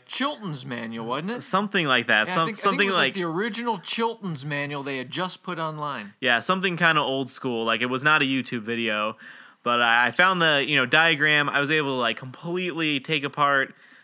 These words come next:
Speaker 2: the, uh, dash in the car and find just, like, you know, the little incandescent light bulbs that were behind the, uh, instrument panel. And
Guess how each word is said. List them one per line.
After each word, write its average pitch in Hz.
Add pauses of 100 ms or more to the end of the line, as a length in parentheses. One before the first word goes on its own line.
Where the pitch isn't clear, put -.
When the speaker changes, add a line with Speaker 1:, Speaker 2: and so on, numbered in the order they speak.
(200)
Speaker 2:
the, 135
uh, 120
dash 135
in 131
the 123
car 127
and 120
find 135
just, 127
like, 123
you 135
know, 123
the 123
little 131
incandescent 135
light 123
bulbs 113 (360)
that 123
were 127
behind 123
the, 120
uh, 113
instrument 143
panel. 117
And 120